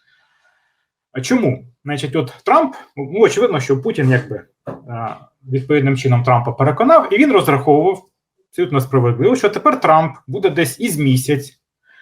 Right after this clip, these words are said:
трамбувати Україну на предмет: «Віддайте території, віддайте території, віддайте території». І, відповідно, там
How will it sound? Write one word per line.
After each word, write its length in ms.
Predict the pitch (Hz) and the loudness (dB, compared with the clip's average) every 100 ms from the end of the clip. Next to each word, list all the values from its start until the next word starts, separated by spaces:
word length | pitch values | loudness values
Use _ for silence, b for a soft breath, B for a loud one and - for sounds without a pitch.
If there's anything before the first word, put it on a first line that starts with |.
| b | b
трамбувати 560 | 392 403 392 415 - 262 | 0 2 6 6 6 6
Україну 500 | 349 - 151 165 156 | 2 4 2 4 2
на 140 | 147 | 0
предмет: 420 | 127 151 135 127 143 | 0 0 0 0 0
«Віддайте 400 | 139 160 165 131 | 2 2 2 0
території, 680 | 131 120 - 117 113 107 | 2 0 -2 -4 -4 -4
віддайте 480 | 113 127 143 160 156 | -2 2 2 4 0
території, 680 | 127 123 123 120 117 113 107 | 2 2 2 0 -2 -2 -4
віддайте 460 | 117 151 175 160 | 0 2 2 0
території». 560 | 131 123 123 233 269 170 | -2 -2 0 0 0 2
І, 20 | |
відповідно, 520 | 202 208 254 294 214 | 0 2 -2 0 -2
там 260 | 185 165 | 0 0